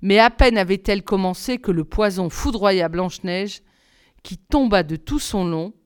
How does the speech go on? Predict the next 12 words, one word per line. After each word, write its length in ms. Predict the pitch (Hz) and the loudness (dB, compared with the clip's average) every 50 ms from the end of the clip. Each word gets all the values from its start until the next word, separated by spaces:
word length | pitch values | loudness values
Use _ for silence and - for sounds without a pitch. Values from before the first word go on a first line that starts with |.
| _ _ _ - | _ _ _ -6
et 120 | 165 185 | -4 -4
resta 380 | 170 185 190 - - - 185 165 | -2 -2 -4 -6 -4 -4 -4 -2
là, 280 | 160 156 156 156 185 - _ _ _ _ _ _ _ | -2 -2 -4 -4 -6 -8 _ _ _ _ _ _ _
sans 280 | - - - - 220 | -14 -10 -4 -2 -2
connaissance. 960 | 202 - - 185 170 160 151 - - - 131 123 139 143 - - - - - - _ _ _ _ _ _ _ _ _ _ _ _ _ _ _ _ _ _ _ _ _ - - | -2 -2 -4 -4 -4 -4 -6 -8 -10 -12 -12 -12 -12 -14 -18 -20 -20 -20 -20 -20 _ _ _ _ _ _ _ _ _ _ _ _ _ _ _ _ _ _ _ _ _ -4 4
Et 100 | 233 262 | 6 6
voilà 280 | 226 262 285 285 294 | 10 10 10 10 10
pour 240 | 285 285 311 269 - | 8 8 6 6 6
toi, 300 | - - 311 302 302 302 | 6 8 10 12 12 12
merveille 460 | 294 277 254 247 214 220 254 262 262 | 10 10 8 6 6 8 8 8 8
de 120 | 220 214 262 | 8 4 4
beauté! 760 | 233 233 254 254 254 - 294 262 254 247 226 220 - - | 8 10 8 8 8 8 10 10 12 10 10 6 4 -6